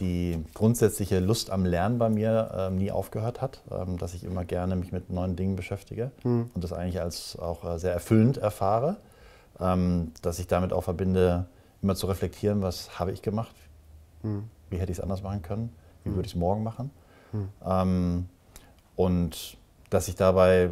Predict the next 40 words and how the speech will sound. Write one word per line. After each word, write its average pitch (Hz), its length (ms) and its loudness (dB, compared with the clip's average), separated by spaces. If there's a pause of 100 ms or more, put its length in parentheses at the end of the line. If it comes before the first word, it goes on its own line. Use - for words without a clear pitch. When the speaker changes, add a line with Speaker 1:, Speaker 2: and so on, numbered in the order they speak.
Speaker 1:
doch 104 200 2
schon 95 520 -2
sagen 92 260 4
würde, 90 300 2
ich 87 100 -6
schreck - 220 -4
nicht 85 160 -6
zurück 98 320 -4
vor 92 140 -4
neuen 87 240 -2
Ufern. 85 340 -4
Also 80 400 -6
es - 180 -14
macht - 160 -10
mir 85 80 -8
einfach 80 160 -10
Spaß, - 340 -4
neue 87 220 0
Dinge 87 240 -2
anzugehen. 85 480 -6
Das 85 160 -6
war 82 140 -2 (160)
seit 82 220 -6
jeher, 85 480 0 (680)
ähm, 80 260 -2
etwas, 85 280 -6
was 78 140 -8
mich 76 200 -10 (160)
vorangetrieben 80 680 -4
hat. 76 160 -10 (580)
Speaker 2:
Und 131 120 -2
g-, 139 100 6
gab's 135 260 2
vielleicht 131 220 4
einen 123 80 4
bestimmten 110 520 2
Manager 127 560 8
oder 117 160 10
eine 113 120 4
bestimmte 117 680 4